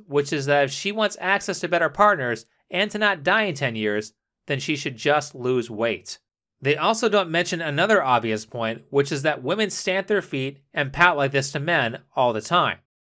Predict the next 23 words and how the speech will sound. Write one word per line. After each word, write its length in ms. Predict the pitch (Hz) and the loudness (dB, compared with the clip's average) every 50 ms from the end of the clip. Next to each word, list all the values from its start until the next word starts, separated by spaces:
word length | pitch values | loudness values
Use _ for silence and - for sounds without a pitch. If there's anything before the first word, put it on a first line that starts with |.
| _ _ _ _ _ | _ _ _ _ _
How 180 | - - 202 220 | 0 2 2 2
many 160 | 240 233 208 | 4 2 2
women 260 | 175 196 196 185 170 | 4 4 2 2 0
expect 420 | 165 156 - - - 175 165 170 | -2 -4 -4 0 0 0 0 2
by 120 | - 151 143 | 0 0 0
default 540 | 131 113 - - 175 160 135 123 113 - - | 0 -2 -2 2 4 4 4 4 2 -2 -2
that 120 | 135 131 | -4 -2
a 20 | |
man 280 | 127 127 147 160 165 147 | -2 -2 0 0 0 0
has 140 | 151 147 - | -2 -4 -4
to 60 | 139 | -6
pay 140 | 135 143 135 | -2 -2 0
for 80 | 131 127 | 0 0
the 80 | 120 | -2
date, 380 | 113 - 160 151 127 113 110 - _ _ _ _ _ - | 0 2 2 4 4 2 0 -6 _ _ _ _ _ -4
despite 400 | 151 135 143 - 196 214 226 220 | -4 -4 0 2 2 2 2 2
the 80 | 202 - | -2 0
fact 360 | - 156 143 139 143 139 _ _ _ - | 4 4 6 6 4 2 _ _ _ -4
that 120 | - 135 | -4 -4
she 180 | 139 - 202 165 | -4 -2 -4 0
has 140 | 147 147 135 | 0 0 -2
a 60 | 123 | -2
job? 420 | 113 - 180 180 147 107 90 87 | -2 0 2 2 4 2 2 0